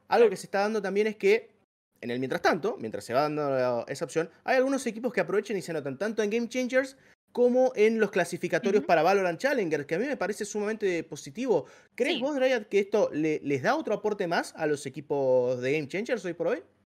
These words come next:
Speaker 2: Claro, claro. Eh, no tendría, no, no hay razón por la cual no inscribirse a ambos torneos, ¿no? Si tienes la
Speaker 1: Ujú.
Speaker 2: posibilidad de hacerlo,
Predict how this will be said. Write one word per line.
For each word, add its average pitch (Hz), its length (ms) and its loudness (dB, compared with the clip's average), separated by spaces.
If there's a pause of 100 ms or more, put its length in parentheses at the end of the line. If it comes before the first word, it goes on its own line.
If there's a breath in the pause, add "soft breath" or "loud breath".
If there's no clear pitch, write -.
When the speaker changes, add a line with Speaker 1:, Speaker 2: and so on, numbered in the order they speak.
(200)
Speaker 2:
Claro, 269 340 2
claro. 185 360 -6
Eh, 233 240 -6
no 285 200 2
tendría, 285 720 2 (340)
no, 262 460 0
no 269 140 0
hay 311 100 2
razón 302 340 0
por 285 120 -2
la 285 100 0
cual 254 300 2
no 240 160 0
inscribirse 233 500 -4
a 208 40 0
ambos 208 200 -6
torneos, 208 380 -4
¿no? 208 160 -6
Si 254 120 -8
tienes 226 220 -4
la 220 60 2
Speaker 1:
Ujú. 151 80 -4
Speaker 2:
posibilidad 220 520 -2
de 185 60 -2
hacerlo, 208 400 -6